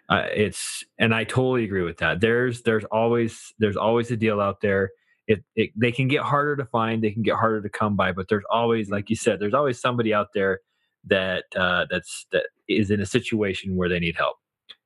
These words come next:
Speaker 1: And,
Speaker 2: Yeah.
Speaker 1: and it, it results in a distressed property or a distressed owner slash seller. And those are the people you're looking for. And, and, uh, I, sometime, like, I, I heard another, uh, direct mail guy say this the other day. I can't remember who it was,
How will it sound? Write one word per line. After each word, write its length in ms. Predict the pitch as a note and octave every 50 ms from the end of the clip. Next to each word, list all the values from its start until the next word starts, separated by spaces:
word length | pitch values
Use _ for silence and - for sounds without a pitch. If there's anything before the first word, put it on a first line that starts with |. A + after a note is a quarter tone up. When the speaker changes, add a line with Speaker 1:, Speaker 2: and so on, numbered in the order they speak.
| _ _ -
Speaker 1:
And, 320 | F#2 F#2 F2 F2 F2 E2
Speaker 2:
Yeah. 60 | D#2
Speaker 1:
and 100 | F2 F2+
it, 240 | E2 - F2+ F#2 D#2+ -
it 140 | E2 F#2+ F#2+
results 440 | G2 F#2+ G2 A2+ G#2+ G#2+ - -
in 80 | A2 G2+
a 40 | F#2
distressed 480 | F2+ G2 - - - G#2+ G2+ G2+ -
property 400 | - A2+ G#2 F#2+ - - G#2 F#2+
or 140 | F#2 F2+ F#2
a 60 | F2+
distressed 480 | F2+ F2 - - G2 F#2 F2+ - - -
owner 260 | F2+ F2 F2 F2 F2
slash 380 | - - F#2 F2 E2 - - -
seller. 420 | F#2+ F2 E2+ E2 E2+ E2+ D#2+ - _ - - - - - _ -
And 360 | G2 F#2 F2+ F2 E2 - F2
those 220 | F#2+ G2+ G#2+ G#2+
are 40 | G#2+
the 60 | G#2+
people 200 | G#2 B2+ A#2+ A#2+
you're 100 | B2 B2
looking 240 | B2 D3 D#3+ E3+ B2
for. 220 | - - D#3+ - -
And, 300 | - F#2+ F#2+ F#2 F#2 - - - - - - - _ _ -
and, 340 | A#2 A2+ A2 G#2+ G#2+ G#2 G#2
uh, 340 | G#2 G2+ G2 F#2+ F2+ - - _ _ _ _ _ - -
I, 200 | - - G#2+ - -
sometime, 580 | A2 - - B2 B2 B2+ A#2+ - C#3 B2 - F#2+
like, 240 | A2 A2 A2 A2 - - - _ _ _ _ _ _ _ -
I, 100 | A2 A#2 -
I 80 | A#2 A#2
heard 260 | G#2+ - D3+ D3 C3+
another, 640 | - B2 A#2+ A2+ A2+ A2+ A#2 A2 G#2 G2+ F#2+ - - -
uh, 340 | G2+ G2 F#2+ F#2 F2+ F2+ E2+ D#2 D#2 F2 - _ - G#2
direct 340 | G#2 G#2 A2+ G2+ F#2+ - -
mail 260 | G#2+ G#2 G2+ G2 G2
guy 400 | F#2 F#2+ F#2+ F2+ F2+ F2 E2+ D#2+ -
say 280 | - - - G#2 G2 F#2
this 300 | F2+ F2 F2 F2 - - - F#2+ F#2+
the 100 | F#2+ G2
other 160 | F#2 F#2 F2+
day. 160 | E2+ F#2 F2+
I 40 | F2
can't 180 | - - F2 F2+
remember 140 | F#2+ F2 F2
who 120 | F#2+ F2
it 40 | -
was, 300 | F2 F2 E2+ E2 D#2